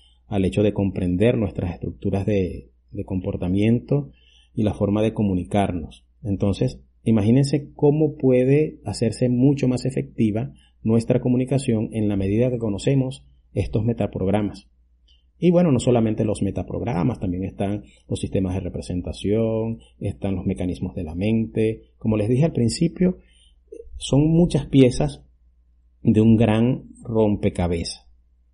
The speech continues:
que es nuestra conducta, nuestro comportamiento como personas, como seres humanos. Bien, nuevamente un placer. Gracias a las personas que estuvieron conectadas por acá, a Fedra, a, a mi amiga Kelly. Y bueno,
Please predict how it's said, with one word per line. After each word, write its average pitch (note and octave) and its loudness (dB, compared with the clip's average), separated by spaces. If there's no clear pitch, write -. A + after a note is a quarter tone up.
que C3+ 6
es - -4
nuestra G#2 2
conducta, F2+ -2
nuestro G2 -2
comportamiento F#2+ -2
como G#2+ -2
personas, A#2+ -4
como G2+ -6
seres - -2
humanos. - -14
Bien, C3+ -2
nuevamente A2+ 4
un A#2 4
placer. D3+ 4
Gracias G#2 2
a A#2 2
las A2 2
personas G#2 -2
que - -4
estuvieron G2+ -4
conectadas G2 -2
por G2 -6
acá, G#2 -4
a G2 -4
Fedra, A#2 0
a, G2+ 2
a F#2+ 0
mi F2 -2
amiga F#2+ 2
Kelly. A#2+ 4
Y D3+ 2
bueno, B2+ 4